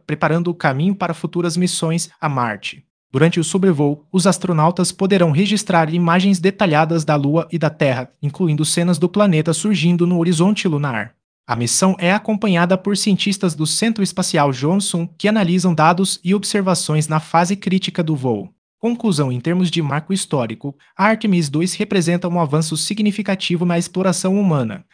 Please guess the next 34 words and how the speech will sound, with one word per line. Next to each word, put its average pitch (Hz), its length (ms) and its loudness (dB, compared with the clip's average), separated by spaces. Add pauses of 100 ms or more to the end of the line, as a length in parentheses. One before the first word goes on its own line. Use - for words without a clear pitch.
(100)
A - 60 -8
missão 151 320 -2
alcançou 165 480 -2
aproximadamente 185 920 -2
quatrocentos 170 760 -2
e 160 60 -2
sete 180 400 -2
mil 151 240 0
quilômetros 180 600 -2
da 160 140 0
Terra, 117 460 -4 (160)
ultrapassando 190 640 0
o 170 60 2
recorde 170 440 0
da 160 140 0
Apollo 175 300 -2
treze, 139 500 -4 (260)
e 165 60 -4
ingressou 143 400 -2
na 180 160 2
órbita 156 320 0
da 165 140 2
Lua 165 240 2
com 180 160 -4
quatro 196 360 2
astronautas 170 720 -2
a 165 80 2
bordo. 110 500 -4 (300)
Durante 160 300 2
o 151 40 0
sobrevoo 180 460 0
do 156 120 0
lado 165 280 2
oculto, 143 480 -4